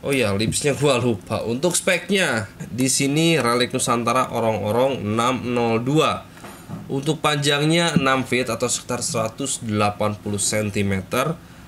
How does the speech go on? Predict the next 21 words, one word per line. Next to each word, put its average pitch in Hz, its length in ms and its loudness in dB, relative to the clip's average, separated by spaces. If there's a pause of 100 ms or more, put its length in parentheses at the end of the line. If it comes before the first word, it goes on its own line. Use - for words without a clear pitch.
(100)
Lainnya 170 640 2
enam 156 400 2
sampai 131 560 0
dua 123 320 2
belas 107 480 2
lips 131 480 0
dan 104 320 2
lure 101 240 2
weightnya 110 400 0
empat 117 320 -2
sampai 107 400 0
delapan 98 320 0
belas 92 240 -4
gram. 95 240 0 (560)
Ini 147 160 2
lainnya 151 800 2
enam 175 400 2
sampai 135 560 0
dua 110 400 2
belas 95 480 0
lips. - 320 -10